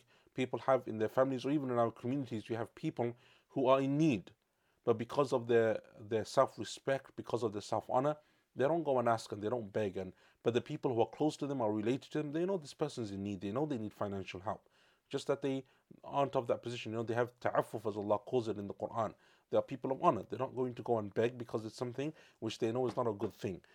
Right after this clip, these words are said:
And so they try to preserve their personal honor. And that is a good thing and something which Allah Azza wa Jal praises in the Quran. Those people who don't just go and hold out their hands, but they trust in Allah Subhanahu wa Ta'ala.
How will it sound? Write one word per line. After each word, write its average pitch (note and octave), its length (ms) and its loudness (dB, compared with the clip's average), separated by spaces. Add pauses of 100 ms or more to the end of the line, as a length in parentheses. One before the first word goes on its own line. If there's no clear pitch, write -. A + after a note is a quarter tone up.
(200)
And A2+ 100 -4
so B2 120 0
they A#2 140 0
try B2 200 -2
to A#2+ 140 -10
preserve A#2+ 500 2 (440)
their C3+ 140 0
personal F3 380 -4
honor. G#2 300 0
And G#2+ 100 -6
that A2+ 120 6
is A#2 140 0
a B2+ 60 0
good D3+ 240 -2
thing G#2+ 120 -6
and G2 100 -6
something A#2 240 -8
which A2+ 140 -4
Allah A#2 260 2
Azza A2+ 140 -2
wa A#2 100 0
Jal D3 200 -2 (340)
praises C#3 420 0
in A#2 100 -4
the G#2 80 -2
Quran. G#2 300 -4
Those G2 160 -4
people A#2+ 300 -6
who A2 40 -4
don't D3+ 180 0
just C3+ 160 -10
go C3 140 -2
and A#2 80 -4
hold A#2+ 220 0
out G#2 120 2
their A2+ 120 -4
hands, C#3 280 -2
but A#2+ 160 -10
they D3+ 220 0 (420)
trust - 240 -6
in D3 100 -2
Allah C3+ 200 2
Subhanahu A#2 320 -4
wa G#2 120 -4
Ta'ala. G2 340 2